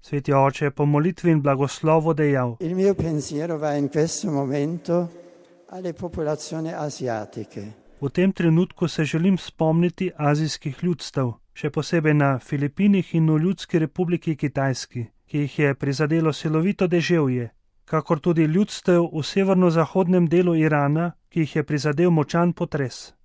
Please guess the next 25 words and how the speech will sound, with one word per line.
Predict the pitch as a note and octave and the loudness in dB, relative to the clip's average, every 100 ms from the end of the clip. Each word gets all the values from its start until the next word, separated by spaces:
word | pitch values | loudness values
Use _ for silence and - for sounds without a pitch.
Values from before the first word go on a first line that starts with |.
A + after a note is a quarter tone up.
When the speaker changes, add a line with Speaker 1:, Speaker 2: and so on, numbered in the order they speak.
| _ _ _ | _ _ _
Speaker 1:
Med | C#3+ C3 | -6 0
tema | F#3 G3 | 2 4
dvema | F3 D#3 D#3+ D#3 | 4 4 4 4
dogodkoma | C#3+ C#3 F#3 - F#3 E3+ E3 E3 | 2 0 -2 0 2 4 2 0
je | D3+ D3 | -4 -2
bilo | D3+ D3+ | 0 2
veliko | D#3 F#3 G#3 F#3+ | 0 -2 -2 -4
smrtnih | - F3+ F#3 - D#3+ | -2 0 0 2 0
žrtev | C3+ F3+ E3+ F#3 F3 | 2 -2 0 -2 0
in | D#3+ D#3 | 0 2
ranjenih, | D3+ D3+ D3 C3+ C3 A#2 _ | 4 2 2 2 0 -4 _
na | D#3 | -4
tisoče | D3 G#3+ G#3 F#3 - F3 E3+ - | -2 -2 0 -2 2 0 0 -4
jih | D3+ - | -6 0
je | |
ostalo | D3+ C3+ - F3 F3 | -2 -2 0 4 4
brez | D#3+ E3+ C#3+ | 2 0 0
doma, | E3+ D#3 A#2+ A#2 _ _ | 2 2 0 -4 _ _
povzročena | D3 C#3 D3 - F#3 G3 | -4 0 -2 2 2 2
pa | - | 2
je | E3 | 0
bila | D3+ D#3+ | 2 0
tudi | D3 E3 D#3 | 0 0 2
ogromna | C#3+ C#3 F3+ F#3 F3+ | 0 2 4 4 2
škoda. | E3+ - D3+ C#3+ B2 | 0 -4 -2 0 -2